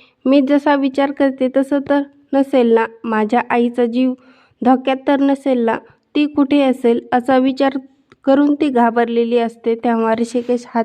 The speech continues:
तिला समजावतो की, "तू काही चिंता करू नकोस, तुझी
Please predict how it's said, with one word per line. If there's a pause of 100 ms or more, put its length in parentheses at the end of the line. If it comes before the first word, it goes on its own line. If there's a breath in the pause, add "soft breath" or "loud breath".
तिला (600 loud breath)
समजावतो
की, (400 soft breath)
"तू
काही
चिंता
करू
नकोस, (100)
तुझी